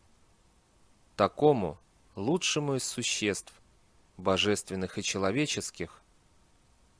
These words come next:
живущие оказывают почтение тому, кто вышел за пределы становления». Это также было сутью того, что сказал благословенный.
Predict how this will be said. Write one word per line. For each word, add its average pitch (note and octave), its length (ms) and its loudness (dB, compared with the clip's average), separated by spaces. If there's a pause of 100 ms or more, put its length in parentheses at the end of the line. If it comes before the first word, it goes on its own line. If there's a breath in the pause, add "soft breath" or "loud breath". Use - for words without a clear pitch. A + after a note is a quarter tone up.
(140)
живущие F#2+ 720 0
оказывают C#3 680 2
почтение F2+ 760 -4 (1800)
тому, A2+ 400 0 (280)
кто - 200 -2
вышел F#2 320 -2
за F#2 160 -6
пределы B2 640 -4 (300)
становления». F#2 960 -6 (2250 soft breath)
Это - 200 0
также C#3+ 380 4
было C#3 240 2
сутью B2 400 -4
того, G#2+ 420 0 (640)
что - 240 -8
сказал G#2 460 0
благословенный. F#2+ 1040 -2